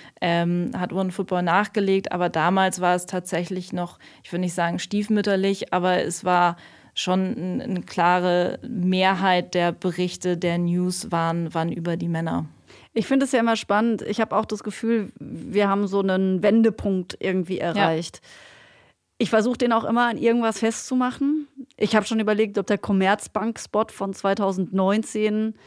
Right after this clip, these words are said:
Speaker 1: Ja.
Speaker 2: äh, wir haben Pferdeschwänze, ne? Also können wir hier nochmal verlinken,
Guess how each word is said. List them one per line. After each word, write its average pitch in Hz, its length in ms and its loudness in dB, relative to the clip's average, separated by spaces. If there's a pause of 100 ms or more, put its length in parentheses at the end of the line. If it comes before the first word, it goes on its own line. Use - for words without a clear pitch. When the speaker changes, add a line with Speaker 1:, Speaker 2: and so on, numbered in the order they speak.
(140)
Speaker 1:
Ja. 196 240 2
Speaker 2:
äh, 185 260 2
wir 202 180 2
haben 190 560 0
Pferdeschwänze, 233 960 2
ne? 220 200 2
Also 196 440 0
können 202 180 4
wir 208 80 6
hier 208 140 4
nochmal 214 220 2
verlinken, 247 720 4